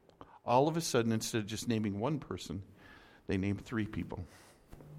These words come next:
And all of a sudden, we are going through a shift. And all of a sudden,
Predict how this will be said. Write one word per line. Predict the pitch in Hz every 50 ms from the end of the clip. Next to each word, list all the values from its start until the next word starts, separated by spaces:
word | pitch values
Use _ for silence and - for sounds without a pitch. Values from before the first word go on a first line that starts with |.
| - - - - - - - - - - - - - - - - -
And | 123 107 - -
all | 123 127 131 143
of |
a | 147
sudden, | 143 - - 139 123 120 117 107
we | 117 123 123
are | 123 120
going | 120 120 117 120 117 117 113
through | - - - 117 -
a | - 104
shift. | - - - - - - 151 113 90 - - - - - - - - - _ _ _ _ _ _ _ _ _ - - - -
And | 123 127
all | - 120 127 139 151
of | 147
a | 147
sudden, | - 165 143 135 135 135 131 131